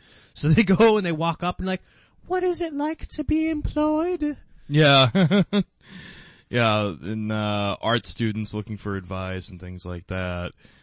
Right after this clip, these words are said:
Speaker 1: But, um,
Speaker 2: Um,
Speaker 1: that stuff's not too bad, though, 'cause they actually, like, the advice that a lot of the artists were giving on some of those panels was actually really good stuff. The problem is, is that,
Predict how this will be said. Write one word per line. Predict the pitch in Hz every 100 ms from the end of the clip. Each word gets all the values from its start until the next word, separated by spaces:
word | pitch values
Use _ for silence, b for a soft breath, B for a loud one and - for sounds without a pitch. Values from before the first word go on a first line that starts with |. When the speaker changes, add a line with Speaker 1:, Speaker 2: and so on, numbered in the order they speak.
| b b
Speaker 1:
But, | 127 156 180
um, | 175 165
Speaker 2:
Um, |
Speaker 1:
that | - 277
stuff's | - 415 -
not | 185 -
too | 147
bad, | 123 160 190 120
though, | 113 101
'cause | 139
they | 131
actually, | 185 262 - 214 139
like, | 139 131 123
the | 143
advice | 120 170 220
that | - 127
a |
lot | 120 139
of | 120
the | 117
artists | 156 135 -
were | 117
giving | 110 110
on | 110
some | 104 113
of | 107
those | 98
panels | - 131 156 107 98
was | 101
actually | 110 117 107
really | 101 107 110
good | 101 85
stuff. | - 123 110 -
The | 90
problem | - 98 95 98
is, | 95 90
is | 92
that, | 95 90 90